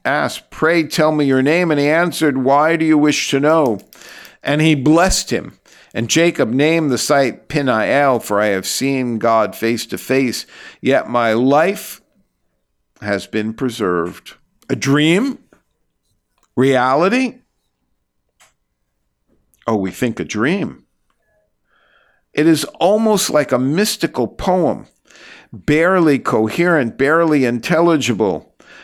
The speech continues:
not only to the reader, but even to the protagonist. How else would we understand it as a dream? Why did the nocturnal visitor attack poor Jacob, whose very name he claimed not to know? Because he was Jewish?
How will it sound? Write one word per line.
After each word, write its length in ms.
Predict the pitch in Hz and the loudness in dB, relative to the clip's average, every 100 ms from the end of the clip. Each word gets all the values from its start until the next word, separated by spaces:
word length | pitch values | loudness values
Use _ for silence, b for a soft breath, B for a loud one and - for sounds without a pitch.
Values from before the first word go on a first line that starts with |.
| B | B
not 340 | 131 160 190 | 0 2 4
only 440 | 190 180 165 151 135 | 4 2 2 2 0
to 160 | 143 | 2
the 100 | 127 | 2
reader, 420 | 127 143 190 180 143 | 2 2 2 2 2
but 220 | 117 117 | 0 -2
even 400 | - 175 170 156 | 0 0 0 -2
to 140 | 151 | 0
the 160 | 117 120 | 0 -2
protagonist. 880 | - 113 113 170 180 160 139 123 - | 0 -2 0 0 0 0 -2 -2 0
How 180 | 131 | 2
else 260 | 139 175 180 | 4 2 0
would 160 | 139 117 | -2 0
we 160 | 123 | 2
understand 640 | 117 113 104 - 147 156 151 | 2 0 -2 -2 -2 0 0
it 140 | 110 | 0
as 160 | 110 104 | 0 -2
a 80 | |
dream? 600 | 98 127 147 170 160 120 90 _ B B B B B | -6 -2 0 2 0 -2 -8 _ B B B B B
Why 260 | 120 143 180 | 0 2 2
did 180 | 175 143 | 2 2
the 80 | |
nocturnal 720 | 143 139 131 - - 180 165 | 0 0 -2 -4 -2 0 0
visitor 500 | 131 131 165 147 143 | 2 2 2 2 2
attack 560 | 123 117 151 147 - _ | 0 0 -2 -2 -6 _
poor 240 | - 147 | -2 0
Jacob, 480 | 127 151 156 - 127 | 2 2 0 0 -2
whose 220 | 131 123 | 0 -2
very 400 | 104 143 151 143 | 0 0 2 2
name 400 | 139 143 156 165 | 2 2 2 0
he 100 | 147 | -2
claimed 460 | 113 143 147 147 135 | -2 -2 0 0 0
not 260 | 135 147 - | 0 0 0
to 100 | 147 | 0
know? 400 | 160 185 160 113 - _ b b b b b | 2 4 2 -2 -12 _ b b b b b
Because 300 | - 160 143 | -6 -2 0
he 60 | 139 | 0
was 200 | 113 110 | 0 -4
Jewish? 720 | - 131 165 254 - - - | -2 2 4 4 2 -2 -6